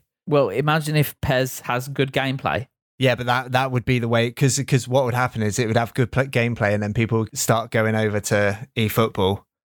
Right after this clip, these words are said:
Speaker 2: Um,
Speaker 1: Yeah.
Speaker 2: we keep calling it pes eFootball, pes eFootball.
Speaker 1: It, it, it, it,
Speaker 2: <laughs>
Speaker 1: eFootball
Speaker 2: It's
Speaker 1: is,
Speaker 2: always
Speaker 1: is
Speaker 2: gonna be pes.
Speaker 1: Yeah,
Speaker 2: Um,
Speaker 1: yeah,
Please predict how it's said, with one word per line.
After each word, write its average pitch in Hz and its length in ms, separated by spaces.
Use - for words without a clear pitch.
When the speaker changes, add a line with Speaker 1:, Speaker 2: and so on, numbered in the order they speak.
Speaker 2:
Um, 104 140
Speaker 1:
Yeah. 110 140
Speaker 2:
we 127 60
keep 156 240
calling 127 200
it 117 100
pes 110 360
eFootball, 110 540
pes 113 300
eFootball. 117 580
Speaker 1:
It, 139 220
it, 160 280
it, 156 200
it, 139 200
Speaker 2:
<laughs> - 320
Speaker 1:
eFootball 180 520
Speaker 2:
It's 147 80
Speaker 1:
is, 147 60
Speaker 2:
always 196 320
Speaker 1:
is 135 60
Speaker 2:
gonna 151 160
be 143 160
pes. 120 360
Speaker 1:
Yeah, 120 280
Speaker 2:
Um, 143 140
Speaker 1:
yeah, 117 460